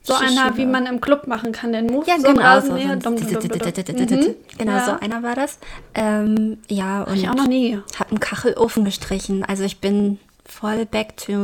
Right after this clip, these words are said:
Speaker 2: nature.
Speaker 1: Mhm.
Speaker 2: Und
Speaker 1: Selbst Hand anlegen.
Speaker 2: Ja, ich
Speaker 1: Und
Speaker 2: bin
Speaker 1: selbst ist die Frau.
Speaker 2: Genau, ich bin, ich bin ein ganz anderer Mensch.
Speaker 1: Mhm.
Speaker 2: Und der Social Detox. Du,
Speaker 1: Mhm.
Speaker 2: da haben wir ja letzte Folge auch drüber geredet.
Speaker 1: Also ich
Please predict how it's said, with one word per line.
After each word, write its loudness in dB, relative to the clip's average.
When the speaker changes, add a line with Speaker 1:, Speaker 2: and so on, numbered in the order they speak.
Speaker 2:
nature. 0
Speaker 1:
Mhm. 0
Speaker 2:
Und -6
Speaker 1:
Selbst -2
Hand -2
anlegen. 2
Speaker 2:
Ja, -4
ich -8
Speaker 1:
Und 2
Speaker 2:
bin 2
Speaker 1:
selbst 2
ist -6
die -4
Frau. 0
Speaker 2:
Genau, -2
ich -10
bin, -8
ich -18
bin -4
ein 0
ganz -2
anderer -4
Mensch. 0
Speaker 1:
Mhm. 2
Speaker 2:
Und 0
der -2
Social -2
Detox. -4
Du, 6
Speaker 1:
Mhm. 4
Speaker 2:
da -2
haben 0
wir 0
ja -2
letzte -4
Folge -6
auch -2
drüber -10
geredet. 0
Speaker 1:
Also 2
ich 0